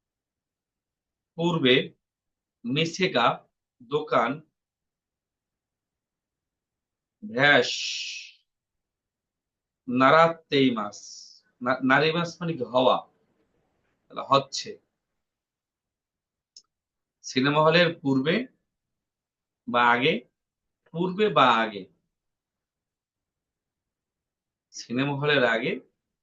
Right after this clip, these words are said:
দোকান তাকসান মানে প্রচুর।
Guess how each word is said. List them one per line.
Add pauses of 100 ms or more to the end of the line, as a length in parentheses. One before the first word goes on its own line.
(360)
দোকান (720)
তাকসান
মানে
প্রচুর।